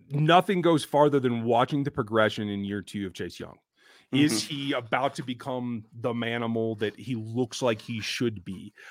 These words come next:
Speaker 1: Uh, I tend to think yes, but I, I wanna see it on paper, right? And this is just the first preseason game. So if you don't see more than a couple of series from him, I don't think it's the end of the world. But I wanna see that pick up right from where it left off and really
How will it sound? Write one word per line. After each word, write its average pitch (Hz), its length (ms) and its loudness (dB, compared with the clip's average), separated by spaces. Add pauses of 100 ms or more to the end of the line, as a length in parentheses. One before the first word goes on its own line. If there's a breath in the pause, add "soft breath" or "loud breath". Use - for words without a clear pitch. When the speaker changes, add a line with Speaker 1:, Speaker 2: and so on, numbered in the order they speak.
(200 soft breath)
Speaker 1:
Uh, 107 260 0
I 196 240 12 (100)
tend 185 180 6
to 156 80 2
think 143 260 2
yes, 143 340 4
but 147 120 2
I, 170 80 2 (140)
I - 20 6
wanna 208 220 4
see 180 200 0
it 175 60 6
on 185 120 4
paper, 156 280 2
right? 131 280 2 (300 soft breath)
And 180 80 0
this 220 140 0
is 190 120 -2
just 180 180 -6
the 170 60 -4
first - 280 -4
preseason 123 420 -6
game. 92 220 -6
So 107 180 -2 (400)
if - 140 -12
you 143 80 0
don't 170 340 6
see 185 160 -2
more 156 180 2
than 143 140 0
a 120 60 -2
couple 135 280 -2
of 117 80 -2
series 135 280 -4
from 143 180 -4
him, 87 60 -4
I 120 80 0
don't 127 200 0
think 135 140 -4
it's 117 160 -6
the 117 140 0
end 107 100 0
of 98 60 -2
the 95 80 -6
world. 113 240 -4 (440)
But 135 140 2
I 127 80 6
wanna 131 280 2
see 156 140 -6
that 123 240 2
pick - 220 -4
up 95 300 -6
right 107 340 -8
from 123 220 -4
where 104 220 0
it 92 100 -10
left 98 280 -8
off 101 280 -6
and 104 120 -10
really 127 240 -2